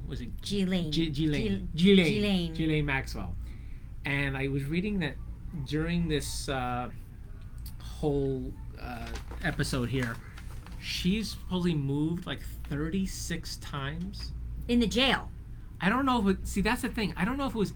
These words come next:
Speaker 1: in the jail or she was in hiding and moved thirty-six
Speaker 2: Oh,
Speaker 1: times to escape
Speaker 2: oh,
Speaker 1: being
Speaker 2: so she,
Speaker 1: caught.
Speaker 2: I, th-, I, I was under the impression they kept moving her in the jail.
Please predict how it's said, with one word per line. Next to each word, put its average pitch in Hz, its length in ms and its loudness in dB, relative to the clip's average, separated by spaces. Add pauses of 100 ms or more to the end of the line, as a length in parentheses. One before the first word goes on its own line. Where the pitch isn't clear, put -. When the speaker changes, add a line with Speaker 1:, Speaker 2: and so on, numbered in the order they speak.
Speaker 1:
in 202 240 2
the 208 60 0
jail 190 680 0 (480)
or 165 420 2
she - 180 0
was 156 140 4
in 147 80 2
hiding 143 800 0
and 143 140 0
moved 151 260 4
thirty-six 311 480 12
Speaker 2:
Oh, 285 200 12
Speaker 1:
times 208 600 6
to 165 60 4
escape 151 160 6
Speaker 2:
oh, 269 600 12 (100)
Speaker 1:
being 147 160 4
Speaker 2:
so 208 120 2
she, - 180 -4
Speaker 1:
caught. 202 120 4
Speaker 2:
I, 302 180 12
th-, - 100 -4 (360)
I, 277 300 10
I 349 40 4
was 311 140 0
under 254 160 4
the 240 80 2
impression 220 360 0
they 240 80 4
kept 214 180 0
moving 208 280 0
her 208 120 2
in 185 80 4
the 170 60 2
jail. 202 340 2